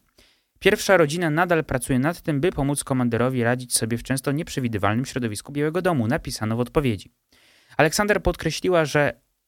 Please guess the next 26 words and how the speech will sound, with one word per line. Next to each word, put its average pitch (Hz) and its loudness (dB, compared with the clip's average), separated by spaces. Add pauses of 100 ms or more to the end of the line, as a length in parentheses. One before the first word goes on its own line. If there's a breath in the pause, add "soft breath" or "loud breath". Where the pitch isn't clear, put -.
(180)
prezydent 139 0 (100)
i 127 0
jego 123 0
małżonka 123 0
są 151 -2
niezwykle 156 0
wdzięczni 131 0
Secret 113 -4
Service 147 -2
i 120 -18
personelowi 123 -2
Białego 120 2
Domu 151 0
za 151 2
wszystko, - -8
co 135 -2
robią, 123 2 (480 soft breath)
by 185 6
zapewnić 135 0
bezpieczeństwo 123 -2
im, 170 -4
ich - -12
rodzinie 117 -2
i - -10
całemu 110 0
państwu. 101 -4